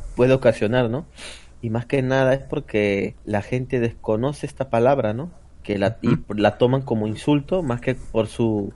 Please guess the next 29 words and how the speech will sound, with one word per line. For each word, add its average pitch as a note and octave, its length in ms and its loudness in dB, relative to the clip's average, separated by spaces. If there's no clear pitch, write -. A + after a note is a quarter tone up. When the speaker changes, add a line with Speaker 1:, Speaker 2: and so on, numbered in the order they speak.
Speaker 1:
verdadero G#2+ 540 4
significado, G#2+ 680 2
¿no? A2 160 -8
Seguro G3+ 640 6
no F3 220 6
debe F#3 160 6
ser F#3 120 2
muy F#3 140 6
usada F3 480 8
en, G#2 440 0
eh, G2+ 300 2
eh, G#2+ 200 2
eh, G2+ 420 4
en G2+ 100 -2
Estados B2 340 4
Unidos, A#2 340 0
más, A2+ 180 -2
más A2 240 0
debe A#2 140 4
estar A2+ 240 2
usada A#2 340 2
seguro A2 380 0
en, G#2 260 -2
en G2+ 320 2
Inglaterra, A#2 560 4
¿no? A#2 120 -2
En B2 40 -6
Gran G2 240 -4
Bretaña, A#2 540 -4